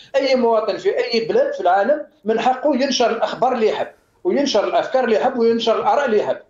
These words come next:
هذا الإعلان العالمي لحقوق الإنسان معلق في حيط داخل كوميسارية بوليس. هذا لا بوليس ولا العدالة ولا الدولة ولا السلطة قدامه تبون،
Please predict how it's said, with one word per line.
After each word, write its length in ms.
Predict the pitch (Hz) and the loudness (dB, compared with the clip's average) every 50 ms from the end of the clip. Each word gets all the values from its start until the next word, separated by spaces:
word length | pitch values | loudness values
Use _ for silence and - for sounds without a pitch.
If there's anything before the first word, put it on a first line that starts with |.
| _ _ _ - - - - - 180 | _ _ _ -20 -20 -20 -10 -4 0
هذا 200 | 220 285 294 269 | 2 2 2 2
الإعلان 720 | 226 - 226 202 185 - _ _ - 196 208 262 269 262 | 0 0 0 -2 -2 -4 _ _ -4 -2 0 0 0 2
العالمي 400 | - 185 220 247 247 240 226 233 | 0 0 2 2 2 0 0 0
لحقوق 340 | 226 214 202 220 240 233 226 | 0 0 0 0 -2 -2 -2
الإنسان 380 | 226 220 208 214 285 277 247 | 0 0 2 2 2 0 2
معلق 460 | 208 185 208 240 262 294 294 - - _ _ | 0 0 0 0 0 -2 -2 -4 -8 _ _
في 180 | _ 214 214 208 | _ 0 0 0
حيط 380 | 214 - 277 294 - - - | 2 2 2 2 2 0 0
داخل 220 | - 233 233 233 226 | 0 0 0 0 -2
كوميسارية 560 | - 233 247 247 - - 254 277 285 - - | -2 0 0 0 0 2 2 2 2 0 0
بوليس. 380 | 196 185 - 131 123 - - - _ _ _ _ - 185 | -2 -2 -2 -2 -6 -10 -12 -18 _ _ _ _ -2 0
هذا 220 | 226 302 302 277 | 2 2 4 2
لا 160 | 277 262 - | 2 2 2
بوليس 540 | 240 247 233 190 170 - - - - - _ _ _ _ _ _ _ _ | 2 2 2 2 2 0 0 -4 -10 -16 _ _ _ _ _ _ _ _
ولا 560 | 180 202 208 208 208 214 202 196 196 190 196 | -10 -4 -2 0 2 2 2 2 2 2 2
العدالة 840 | 185 180 170 208 202 196 - 233 262 247 - 180 170 170 165 165 180 | 2 2 2 2 2 2 2 2 2 2 2 2 2 2 2 2 0
ولا 280 | 180 - - 185 185 | -2 -2 0 0 0
الدولة 640 | 180 180 180 - - - 233 269 262 226 196 185 175 | 0 0 -2 -6 -4 -2 0 2 2 2 2 2 2
ولا 180 | 175 170 170 175 | 2 2 0 0
السلطة 440 | 175 - - 285 285 285 - 220 214 | 0 0 0 0 0 2 0 2 2
قدامه 560 | 240 233 240 240 240 247 277 285 349 349 - | 2 0 0 -2 0 0 0 0 0 -2 -2
تبون، 360 | - - - 156 147 117 - | -4 -4 -2 -2 -2 -4 -4